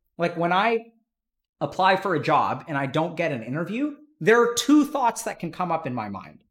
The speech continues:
One thought is, "You see, you suck at life. No one's ever gonna give you an interview."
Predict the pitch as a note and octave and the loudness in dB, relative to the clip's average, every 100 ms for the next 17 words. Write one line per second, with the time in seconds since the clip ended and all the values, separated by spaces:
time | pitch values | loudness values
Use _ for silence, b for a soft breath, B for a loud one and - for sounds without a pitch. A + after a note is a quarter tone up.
0 | _ _ _ _ _ _ _ _ - C#3 | _ _ _ _ _ _ _ _ -6 2
1 | A#3 D#4 A#3 D#3 - F3 D3+ - - - | 4 4 4 4 4 -4 -8 -10 -16 -8
2 | C3 B2+ D#3 G3+ C4 - - E3 F3 D4 | -4 -4 -4 -4 -6 -10 -2 -2 -2 -6
3 | - - C3 F#3 - C3+ C3+ D3 C#3+ C3+ | -4 -2 2 0 0 -4 0 2 0 -2
4 | C3 C3 A#2 A#2 A#2 G#2+ G2+ F2 E2 - | -4 -6 -4 -4 -4 -6 -8 -10 -14 -20